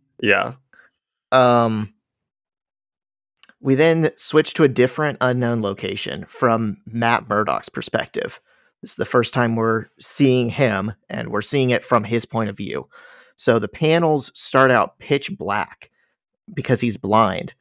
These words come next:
Speaker 2: And Matt describes in narration how he senses the world. And he says he can hear a heartbeat of the man sitting across from him.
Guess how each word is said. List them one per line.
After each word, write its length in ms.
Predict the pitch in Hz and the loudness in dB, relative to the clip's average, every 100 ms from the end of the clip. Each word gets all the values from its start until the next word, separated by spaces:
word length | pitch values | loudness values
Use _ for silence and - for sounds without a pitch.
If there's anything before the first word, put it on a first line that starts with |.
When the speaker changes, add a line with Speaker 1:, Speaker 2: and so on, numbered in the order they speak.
| _ _ _ _ _ - | _ _ _ _ _ -2
Speaker 2:
And 420 | 123 110 107 104 | 0 2 0 0
Matt 300 | 113 123 - | 0 0 -2
describes 800 | 120 - - 120 117 110 104 - - | -6 -4 2 4 4 2 -2 -8 -4
in 160 | 135 | -2
narration 560 | 123 120 113 120 - - | 2 2 2 2 0 -4
how 220 | 98 113 | -4 -6
he 140 | 113 120 | -4 -6
senses 400 | - 107 98 - | -4 -4 -4 -8
the 100 | - | -8
world. 440 | - 90 64 - _ - | -4 -4 -4 -8 _ -8
And 120 | 117 | -6
he 60 | 107 | -2
says 420 | - 110 104 - _ _ _ _ _ | 2 4 2 -2 _ _ _ _ _
he 120 | - | -6
can 160 | 123 117 | -2 -2
hear 360 | 107 - 135 143 | -2 -2 2 2
a 80 | |
heartbeat 680 | 113 - 131 - - - - - | 2 2 2 2 -4 -12 -14 -6
of 200 | 117 110 | -2 -2
the 80 | - | -2
man 280 | 110 110 113 | -2 -2 -2
sitting 300 | - 123 117 | -2 -2 -2
across 360 | 107 - 107 107 | -4 -2 -2 -2
from 240 | - 71 | -6 -10
him. 220 | 62 - | -8 -10